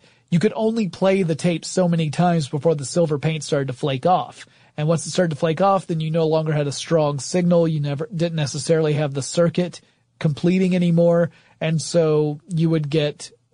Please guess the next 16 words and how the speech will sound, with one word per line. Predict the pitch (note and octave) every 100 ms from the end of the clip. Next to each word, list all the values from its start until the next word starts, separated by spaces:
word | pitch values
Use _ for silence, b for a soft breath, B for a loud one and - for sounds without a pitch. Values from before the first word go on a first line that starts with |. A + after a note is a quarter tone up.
| _ D#4+
jittery | D#3+ C3+ E3 F3+ F3
motions, | D#3+ D#3 D#3 - E3 D3+ D3+ D3+ C#3+
or | E3+ D3 C#3+
sometimes | D#3+ D3+ D#3+ D3 C#3 - -
enough | D#3+ D3 C#3
paint | D#3+ E3 -
would | D3+ C3
peel | E3 C#3+
off | C#3 C#3 D#3
where | D3
you | D3+ D#3+
wouldn't | E3 D#3+
even | D3+ C#3+
get | C#3 D3 -
the | D3
res-, | C3+ C3 -